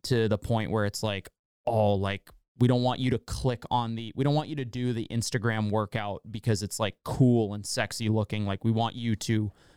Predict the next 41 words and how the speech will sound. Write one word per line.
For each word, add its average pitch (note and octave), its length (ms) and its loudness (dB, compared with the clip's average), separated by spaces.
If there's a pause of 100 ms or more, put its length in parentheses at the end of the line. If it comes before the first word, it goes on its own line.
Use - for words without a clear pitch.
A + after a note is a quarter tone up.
follow A#2+ 600 0
the G#2 80 -6
program, G#2+ 800 -4 (300)
even A2 280 4
though A2 180 2
it A2+ 80 -6
involves G#2+ 420 -6
a G2+ 60 -6
bunch G#2+ 220 -6
of G2+ 180 -4
boring, G#2+ 280 4 (600)
because G#2 600 2 (280)
we A#2 180 6
know A2+ 260 2
that A2+ 180 -8
this A2+ 180 -8
is G2+ 160 -8
what G2+ 320 2
athletes G#2+ 500 -10
need A2 240 2
to G2+ 60 2
succeed." A#2+ 640 -2 (340)
It's - 160 -4
not, A#2+ 200 2
maybe A2 280 -6
not G#2+ 220 -4
necessarily A2 540 -4
what G#2 200 -4
you A#2 120 4
wanna G#2 240 2
see A2+ 320 -4
because A2+ 260 0
you G#2 80 2
wanna G#2 240 2
see G#2 220 -4
something G2+ 320 -4
cool G#2+ 280 2
on G#2+ 140 0
Instagram. B2+ 640 0
It's - 140 -6
like, G2 240 -2